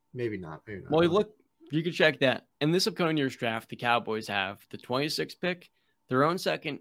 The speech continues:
Speaker 2: their third, and their fourth. Part of the issue is not only do you have limited cap spending, but you don't have the resources to go out and upgrade at a key position. So I look at their offseason and what they need to prioritize. Offensive line's taken a step back in recent years.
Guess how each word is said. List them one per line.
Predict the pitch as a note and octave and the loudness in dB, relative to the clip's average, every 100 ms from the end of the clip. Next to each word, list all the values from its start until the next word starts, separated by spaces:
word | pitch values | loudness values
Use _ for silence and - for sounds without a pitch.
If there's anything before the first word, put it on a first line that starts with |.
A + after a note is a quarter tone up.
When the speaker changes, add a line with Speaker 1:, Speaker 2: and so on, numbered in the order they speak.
| _ | _
Speaker 2:
their | A#2+ A#2+ | -10 -8
third, | - B2+ A#2+ A#2+ _ _ _ | -4 -2 -2 -6 _ _ _
and | B2+ | -6
their | A#2 G#2+ | -6 -6
fourth. | A2+ F#2 D#3+ - | -4 -4 -6 -14
Part | - E3+ G#3 | -2 2 2
of | D#3 | 0
the | C3+ | 0
issue | C#3 - B2+ | 0 -4 -4
is | B2+ A#2 A2 - | -2 -4 -6 -4
not | C3 C#3+ | -2 -2
only | D3 B2+ | -2 -4
do | A2 | -6
you | A#2 | -6
have | A2 G#2+ - - | -4 -6 -8 -10
limited | A#2 A2 G2 | -8 -6 -8
cap | - F2 - | -8 -10 -6
spending, | C#3+ C#3+ - - - | -4 -4 -6 -10 -6
but | |
you | C3 | 0
don't | C#3+ C3 | 0 0
have | B2 A#2 | -2 -6
the | A2 | -8
resources | A2 A2+ - A2+ G#2+ - G#2+ - | -6 -6 -4 -6 -6 -8 -12 -12
to | A2+ | -14
go | G#2 G#2 | -10 -6
out | G2+ G2+ | -6 -4
and | A#2 | -6
upgrade | A#2 G2+ F#2 | -8 -10 -10
at | F2 | -10
a | |
key | E2+ - | -12 -18
position. | - - - - - _ _ | -16 -10 -10 -10 -16 _ _
So | - D#3 C#3 - - _ _ | 8 10 8 4 -16 _ _
I | C#3 | 6
look | D3+ A3 A3+ | 8 6 2
at | C#3 | 0
their | C3+ B2+ | 0 2
offseason | B2 C3 C3 C3 B2 A#2 A2+ | 4 2 0 -2 -2 -4 -6
and | G#2 G#2 | -6 -6
what | B2 | -6
they | B2 | -6
need | A2+ | -8
to | G2+ | -6
prioritize. | G#2 A2 A2 G#2+ G#2 G2 G2 - - - _ _ _ _ | -2 0 0 -2 -2 -2 -2 -2 -4 -6 _ _ _ _
Offensive | D3 F#3+ G#3+ F3+ D3+ | 6 6 4 -2 -2
line's | D3 C#3+ C3+ | 0 0 0
taken | C#3 C3 C3+ | 0 2 0
a | |
step | B2+ C3 | 0 -2
back | B2 A2+ A2+ | 0 0 -2
in | A2+ | -4
recent | A2+ G#2+ G#2 | -6 -6 -6
years. | A2 G2+ G2 | -4 -4 -6